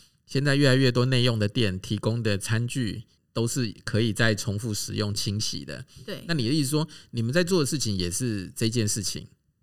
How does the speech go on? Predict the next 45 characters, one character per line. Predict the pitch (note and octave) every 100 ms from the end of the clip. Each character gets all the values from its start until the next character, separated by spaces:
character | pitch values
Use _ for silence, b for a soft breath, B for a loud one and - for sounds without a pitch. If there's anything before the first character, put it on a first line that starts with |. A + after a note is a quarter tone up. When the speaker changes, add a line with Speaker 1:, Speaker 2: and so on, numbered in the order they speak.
| _
Speaker 1:
但 | A#2+ A2+
只 | G2 G#2+
是 |
说 | A2+ A#2
它 | A#2 A#2+
的 | A2+
场 | - G2 A2+
景 | G2+ F2
不 | F#2+
是 | G2 G2+
一 | F2+ G#2+
个 | G2+ G2 F#2+ F#2 B B B B B B _ -
外 | B2 A2+
面 | A#2 G#2+
的 | G2
商 | - G#2 A#2
店 | B2 G#2
的 | G2
内 | A#2 G#2+
用， | A2+ G2 -
而 | F#2+
是 | G2 B2
某 | G#2 F#2
一 | G#2
些 | G#2+ G2+ G2+ G#2 G2+ -
可 | F#2+
能 | G2+
需 | - A#2
要 | A#2
流 | G#2 G#2+
动 | D#3+ B2+
的。 | G#2 F#2 E2 D2 - -
Speaker 2:
对， | A3 F3 -
就 | -
等 | D#4 A#3+
于 | G3
说 | G#3+ G#3 G#3
我 | G3
们 | F#3 F#3+
让 | A#3 G#3 G3
内 | A#3+ G3
用 | G#3 F3+ F3+
这 | G3+
件 |
事 | G3